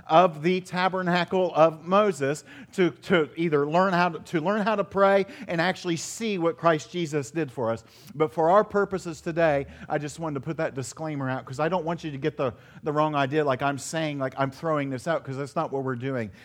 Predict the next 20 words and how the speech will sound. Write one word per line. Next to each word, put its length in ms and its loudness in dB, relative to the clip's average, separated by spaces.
That's, 220 2
like, 300 2
almost 340 -2
as 160 -6
ignorant 320 -4
as 120 -8
when 120 -4
people 320 -6
say, 220 -2
"I 80 0
just 220 -8
read 180 -4
the 60 -4
New 160 -4
Testament, 420 -4
I 40 -4
don't 200 -2
read 260 -6
the 180 -6
Old." 500 2